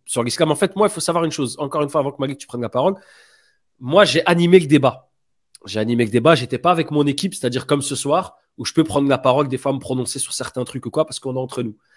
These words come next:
Mais hier, j'ai animé un débat entre deux personnes qui ne sont pas, on va dire, mes chroniqueurs, qui sont deux personnes qui sont extérieures à Radio Principe T V. Euh, Walter Boujna d'un côté et Maximus, même si Maximus, je le connais depuis ma-, ma-, maintenant deux ans,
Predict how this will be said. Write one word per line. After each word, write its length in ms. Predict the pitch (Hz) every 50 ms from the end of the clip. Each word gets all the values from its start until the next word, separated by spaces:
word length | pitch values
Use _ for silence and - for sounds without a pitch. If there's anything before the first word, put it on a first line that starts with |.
| _ _ _ _ _ _ _ _ _ _ _ _ _ _ -
Mais 400 | 104 120 123 127 - - - _ -
hier, 260 | 139 135 151 202 190
j'ai 120 | 127 120 147
animé 300 | - 160 156 156 156 160
un 100 | 147 139
débat 180 | 135 143 175
entre 200 | 202 196 - -
deux 160 | 127 117 170 180
personnes 480 | 185 180 156 - - 160 180 226 254 - _ _ -
qui 100 | - -
ne 60 | 135
sont 180 | 131 - 156 143
pas, 400 | 139 - - 208 208 190 165 -
on 60 | - 123
va 80 | 123
dire, 180 | 127 123 135 123 -
mes 240 | 127 113 131 170 170
chroniqueurs, 720 | - - 165 147 147 139 139 - 156 185 196 - - _ _ _ _ _ _ _ -
qui 80 | 120
sont 160 | - - 131
deux 120 | 120 143 151
personnes 300 | 151 151 - - 170 147
qui 100 | - 127
sont 200 | - - 123 -
extérieures 560 | - 160 - - - - 151 135 147 147 139
à 80 | 123 117
Radio 240 | 104 117 120 113 117
Principe 320 | 113 - 107 - 110 -
T 100 | - 120
V. 240 | 113 147 226 277 - _ _ _ _ _ _ _ _ _ -
Euh, 200 | 110 110 113 110
Walter 240 | 110 120 110 - 127
Boujna 300 | 107 107 110 104 120 123
d'un 120 | 113 110 104
côté 480 | - 123 - 139 139 135 - - - _ -
et 60 | 123
Maximus, 440 | 117 120 117 - - - 127 160 180 - -
même 120 | 135 127 120
si 120 | - 120
Maximus, 400 | 113 110 - - - 123 120 120
je 140 | 101 95 104
le 60 | -
connais 240 | - 117 110 113 101
depuis 240 | 98 95 - - 95
ma-, 200 | 104 98 98 98
ma-, 220 | 98 101 101 98 -
maintenant 320 | - 107 104 101 - 110 98
deux 220 | 95 127 117 117
ans, 180 | 156 190 -